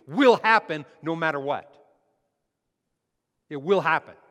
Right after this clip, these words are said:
It will happen. And I tell you,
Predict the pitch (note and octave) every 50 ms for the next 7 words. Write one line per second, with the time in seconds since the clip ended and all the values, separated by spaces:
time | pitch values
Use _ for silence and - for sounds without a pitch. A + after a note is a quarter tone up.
0 | _ _ _ _ _ _ _ _ _ _ _ _ _ _ _ _ _ C#3 C3+ B2
1 | A#2 C3+ G3+ G#3 F#3+ D3+ - D3+ G#2 E2+ - _ _ _ _ _ _ _ _ _
2 | _ _ _ _ _ B2+ D3+ D3+ - - F#3+ F#3 E3+ D3 A#2+